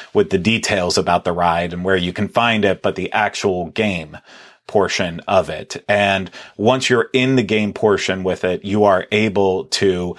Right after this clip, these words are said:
sync the, your phone and the app with the blaster that you pick up and you're using.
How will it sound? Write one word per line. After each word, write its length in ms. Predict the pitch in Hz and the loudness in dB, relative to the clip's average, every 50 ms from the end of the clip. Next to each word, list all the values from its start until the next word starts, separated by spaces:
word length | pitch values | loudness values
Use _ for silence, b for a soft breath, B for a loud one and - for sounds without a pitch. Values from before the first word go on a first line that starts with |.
| B B B B | B B B B
sync 640 | B - - - - 151 139 110 - - - - - _ _ _ _ - | B -2 0 2 2 2 0 -2 -6 -12 -16 -18 -18 _ _ _ _ -10
the, 460 | 104 101 104 101 101 98 95 95 - - | -6 -2 0 0 0 0 -2 -4 -8 -12
your 280 | - 107 107 101 101 | -8 -2 0 0 0
phone 480 | - - - 135 135 120 110 104 98 98 | 2 2 2 2 4 4 2 2 0 -2
and 260 | - 104 101 95 92 | -2 -2 -2 -2 0
the 200 | 98 98 95 - | -2 -4 -2 -2
app 360 | 101 104 98 98 95 - - b b b b b | 0 0 2 0 -2 -4 -6 b b b b b
with 440 | - 90 90 104 117 113 104 - - | -14 -4 0 2 2 2 2 -2 -2
the 120 | 104 107 | -2 -2
blaster 580 | 87 95 95 95 92 90 - - - 98 95 92 | 0 2 2 4 4 2 0 0 0 0 0 2
that 180 | 90 90 - | 0 0 -2
you 120 | - 98 90 | -2 -6 -8
pick 260 | - - 101 92 - | -4 -4 -6 -2 0
up 220 | 90 87 85 - - | 0 -2 -2 -4 -6
and 260 | - 92 92 90 87 | -4 -4 -4 -4 -4
you're 180 | 82 87 85 82 | -6 -6 -6 -6
using. 720 | 80 80 95 117 127 117 104 - 104 101 101 104 104 90 | -4 0 2 4 4 4 2 0 0 0 0 0 -2 -2